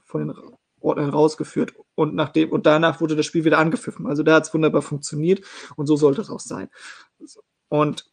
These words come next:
und jetzt wurde dieser Drei-Stufen-Plan dermaßen instrumalis-, instrumentalisiert vom, vom D F B und,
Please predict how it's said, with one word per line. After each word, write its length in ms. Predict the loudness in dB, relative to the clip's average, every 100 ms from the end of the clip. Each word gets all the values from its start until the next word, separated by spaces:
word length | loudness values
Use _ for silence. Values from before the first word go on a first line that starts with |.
| -6
und 300 | -4 -4 -8 _ _ _ _
jetzt 320 | 4 4 4
wurde 260 | 6 8 6
dieser 240 | 6 2
Drei-Stufen-Plan 960 | 4 2 2 -2 -14 -20 -8 -6 -6 -8 _ _ -20 _ _
dermaßen 680 | -12 -2 0 2 0 -2 -10
instrumalis-, 720 | -10 -10 -8 -6 -6 -10 -16
instrumentalisiert 1200 | -14 -14 -14 -10 -10 -8 -10 -8 -8 0 2 0
vom, 340 | -4 -4 -2
vom 300 | -2 0 2
D 100 | 6
F 240 | 4 4 2
B 400 | 6 8 8 6
und, 420 | 2 -6 -12